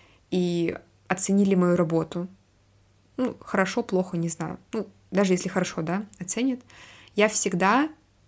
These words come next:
чувствую, что, ну, я какую-то фигню сделала. То есть я сделала что-то недостаточное, что я сделала, но можно было сделать намного лучше. И у меня всегда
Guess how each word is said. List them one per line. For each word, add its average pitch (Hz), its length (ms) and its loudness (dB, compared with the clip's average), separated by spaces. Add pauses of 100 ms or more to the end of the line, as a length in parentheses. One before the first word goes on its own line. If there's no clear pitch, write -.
(140)
чувствую, 269 680 -2
что, 196 560 0 (640)
ну, 220 160 0
я 302 140 4
какую-то 262 340 -2
фигню 196 400 4
сделала. 160 540 0
То - 140 -2
есть 185 140 -4
я 233 120 4
сделала 285 440 4
что-то 254 560 0 (120)
недостаточное, 196 960 2 (480)
что 202 420 2
я 220 220 6
сделала, 285 500 6
но 240 140 4
можно 277 320 6
было 226 300 8
сделать 208 320 2
намного 185 260 4
лучше. 165 540 -2 (840)
И 214 120 0
у - 20 2
меня 208 220 2
всегда 175 580 2